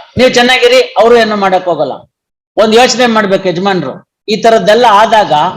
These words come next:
ನೀವ್ ನೀವೇ ಅಲ್ಲಿ ಕೂತ್ಕೊಂಡ್ ಬಗೆಹರಿಸ್ಬಿಟ್ಟಿದ್ರೆ ಅದು ಇಲ್ಲಿ ತನಕ ಬರ್ತಾನೆ ಇರ್ಲಿಲ್ಲ.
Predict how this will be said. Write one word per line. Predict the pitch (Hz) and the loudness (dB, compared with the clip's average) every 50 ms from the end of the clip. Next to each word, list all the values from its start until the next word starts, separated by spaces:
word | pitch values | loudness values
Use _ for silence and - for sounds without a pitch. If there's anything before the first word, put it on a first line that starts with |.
| - - - - _ _ _ - | -12 -20 -20 -20 _ _ _ -8
ನೀವ್ | 196 240 254 | -6 -4 -2
ನೀವೇ | 247 262 262 254 262 | 0 0 0 0 0
ಅಲ್ಲಿ | 254 240 220 - | 0 -2 -2 -4
ಕೂತ್ಕೊಂಡ್ | 240 233 - - 233 226 185 - | -6 -6 -6 -8 -10 -10 -10 -12
ಬಗೆಹರಿಸ್ಬಿಟ್ಟಿದ್ರೆ | 151 156 170 185 214 240 233 202 - - 208 180 185 190 156 156 165 | -8 -6 -6 -4 -2 -2 -2 -2 -4 -10 -12 -10 -10 -8 -4 -2 0
ಅದು | 175 185 175 | 2 2 0
ಇಲ್ಲಿ | - 196 214 220 | 0 -2 -4 -2
ತನಕ | 226 233 220 202 | -2 -2 -2 0
ಬರ್ತಾನೆ | 220 185 175 190 185 185 214 208 208 196 | -2 -2 -2 -4 -2 -2 -6 -4 -4 -6
ಇರ್ಲಿಲ್ಲ. | 175 156 147 123 | -6 -8 -10 -12